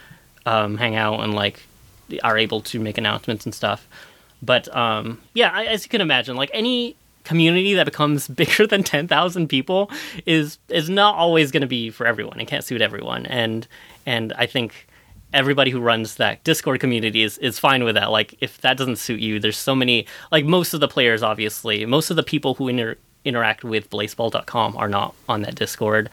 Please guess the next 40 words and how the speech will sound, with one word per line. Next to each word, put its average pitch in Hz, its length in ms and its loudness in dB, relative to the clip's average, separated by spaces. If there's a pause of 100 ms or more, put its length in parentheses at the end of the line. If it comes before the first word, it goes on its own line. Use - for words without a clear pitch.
Um, 104 480 -2
they're, 117 240 2
like, 107 200 -2
and 110 100 -4
you 107 60 -4
said, 110 200 -4
subreddits, 147 720 2 (420)
they're 117 160 2
in 110 180 2
Twitter, 107 600 0 (460)
they're 113 200 4
in 107 380 2
their 123 220 2
own, 117 480 0 (580)
you 170 120 0
know, 117 260 2 (420)
you 131 160 2
know, 117 120 4
like, 113 240 2
ten 107 240 -2
people 113 300 -4
groups 110 480 -2
of 143 220 2
who 147 120 0
just, 139 280 -8
like, 135 140 2
chat 110 240 0
about 123 280 2
their 113 160 -2
own 113 200 -2
side 131 240 -2
of 135 200 0
what 127 140 2
they 135 120 2
like 123 180 4
about 135 320 0
baseball. 143 440 -4 (380)
There's 254 140 0
a 349 60 -2
lot. 233 260 4